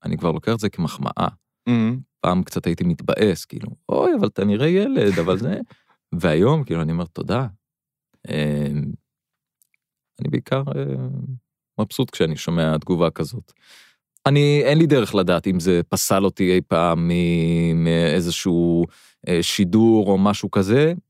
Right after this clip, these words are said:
Speaker 1: אני לא חושב, אני חושב ש-, אה, דווקא כן ניתן לי הקרדיט, אה, אה, וההזדמנויות, אה, כמו אחרים,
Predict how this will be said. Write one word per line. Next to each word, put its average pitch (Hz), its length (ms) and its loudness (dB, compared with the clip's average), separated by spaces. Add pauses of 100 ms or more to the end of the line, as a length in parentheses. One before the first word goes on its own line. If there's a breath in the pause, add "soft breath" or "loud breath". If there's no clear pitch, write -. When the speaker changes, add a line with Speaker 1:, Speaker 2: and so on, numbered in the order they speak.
(240)
Speaker 1:
אני 104 120 2
לא 120 120 4
חושב, 95 360 -6
אני 80 120 -4
חושב - 200 -12
ש-, - 140 -6 (680)
אה, 90 160 -2
דווקא 80 480 -2 (840)
כן 92 180 0
ניתן 87 300 0
לי 85 160 0
הקרדיט, 82 720 -6
אה, 50 60 -2 (760)
אה, 80 240 0
וההזדמנויות, 80 1400 -2
אה, 80 140 -2
כמו 90 300 0
אחרים, 92 520 -2